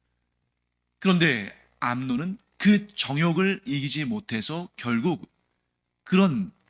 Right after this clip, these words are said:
다말이 제시하는 뭐 최선의 방법은 아니지만 그래도 합법적인 범위 내에서 이를 좀 덕스럽게 그나마 좀 덕을 해치지 않는 차원에서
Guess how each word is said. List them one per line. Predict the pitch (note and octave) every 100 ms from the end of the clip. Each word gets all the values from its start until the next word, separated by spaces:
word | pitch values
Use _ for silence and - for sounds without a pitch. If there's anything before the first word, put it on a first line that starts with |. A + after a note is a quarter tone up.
| - -
다말이 | C#3+ D#3 E3
제시하는 | D3+ B2+ - A#2+ G2+ D#3 F#3 A#3+ _ _ _ _ _ _ _
뭐 | A#2 -
최선의 | - A3 A3 G#3+
방법은 | D#3+ C3+ D3 C3
아니지만 | A2+ G#2+ F#2 A2+ G3+ - _ _
그래도 | D#3 D3 C3+ F2+ _ _ -
합법적인 | G#3 - A3+ G#3+ - F#3 F#3 E3+
범위 | A#2+ C3 D3
내에서 | B2 A2+ G#2+ D3 F3 G#3 - _
이를 | C#3+ D3+ F3 G2 - _ _ _
좀 | - E3+ D3 G#2 F#2+ - -
덕스럽게 | - A#2+ - - E3 C#3 - A2 G2 _ _ _
그나마 | - D3 B2+ A#2 F3 - _ _ _ _ _ _ _ _ _ _ _ _ _ _
좀 | - D#3 C#3 G#2 F#2 F2+ - _ _ _ _ _ _ _ _ _
덕을 | - C#3 C#3+ C#3
해치지 | E3+ E3+ D#3+
않는 | - A#2 C3+
차원에서 | B2+ D3+ D#3 G2 -